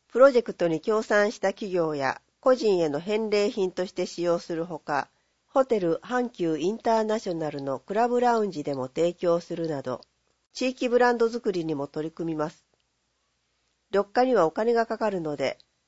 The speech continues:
推進、継続していくためにも持続可能なソーシャルビジネスとして成立させることが必要です、と小林さん。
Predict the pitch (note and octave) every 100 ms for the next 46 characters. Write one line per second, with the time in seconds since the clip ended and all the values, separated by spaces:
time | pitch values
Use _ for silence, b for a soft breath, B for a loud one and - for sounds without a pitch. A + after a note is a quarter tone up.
0 | _ - G#3+ A#3 - G3+ G3 F#3 - _
1 | G#3+ A3 A3 A3 A3 - G3+ G3+ G3+ G3+
2 | F#3+ E3 D3+ C3 - - F#3+ F#3+ A#3+ B3
3 | A#3 A3 G#3+ G#3 F#3+ F3+ - - C4 -
4 | B3 B3 A#3+ A3+ F3 D#3 - G3 - -
5 | D4 - G#3 A3+ A3 B3+ A#3 A3 G3+ G3
6 | G3+ F#3+ D3+ C#3+ - E3 D#3+ D3+ C#3+ D3+
7 | _ _ _ - F#3 D3+ D#3 D3+ D3 -
8 | - C#3 B2+